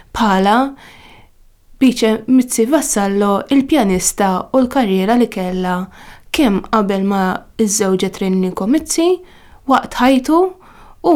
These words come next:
anke wara l-mewt tiegħu li ħadmet ħafna anke bħala pjanista u grazzi għal ħafna xogħol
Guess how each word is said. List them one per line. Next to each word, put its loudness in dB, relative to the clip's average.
anke 0
wara 2
l-mewt 2
tiegħu 2
li 4
ħadmet 2
ħafna 0
anke 0
bħala -2
pjanista 0
u 2
grazzi 2
għal -2
ħafna 0
xogħol -2